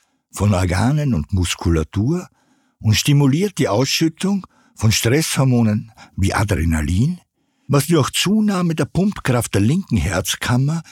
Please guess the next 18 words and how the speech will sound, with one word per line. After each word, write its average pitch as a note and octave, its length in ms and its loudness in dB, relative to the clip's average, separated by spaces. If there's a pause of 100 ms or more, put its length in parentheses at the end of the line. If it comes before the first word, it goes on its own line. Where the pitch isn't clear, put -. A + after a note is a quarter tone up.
sowie A#2+ 220 0
Steigerung B2 540 0
der G2+ 100 0
Herzfrequenz A2+ 960 -2
zu - 80 0
einer A2+ 160 0
Zunahme E3 540 0
der G2 140 -4
Auswurfleistung A#2 840 0
des B2+ 180 -6
Herzens A2+ 460 -4
führt. - 460 -10 (800)
Diese C3 440 0 (360)
Mechanismen G2 840 0
sind A2 260 -2
entwicklungsgeschichtlich G2+ 1400 -4 (420)
optimale A#2 720 0
Voraussetzungen B2+ 1120 -2